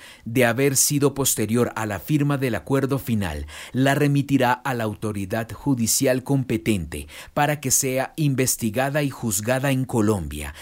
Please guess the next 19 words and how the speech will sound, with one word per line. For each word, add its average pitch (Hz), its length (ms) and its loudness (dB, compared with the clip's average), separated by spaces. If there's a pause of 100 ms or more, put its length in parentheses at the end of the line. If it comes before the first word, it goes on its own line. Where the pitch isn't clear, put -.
(140)
sin 190 320 2
excluir 143 760 4
la 131 220 2
posibilidad 113 800 0
de 110 320 -4
extradición. 98 1160 -2 (1600)
Únicamente 156 840 4
respecto 143 600 -2
de 147 140 -2
conductas 123 640 0
cometidas 131 720 -2
con 131 280 0
anterioridad 123 920 0 (100)
a 127 140 -2
la 113 100 -2
firma 165 460 0
del 139 180 2
acuerdo 143 460 2
final, 87 480 -2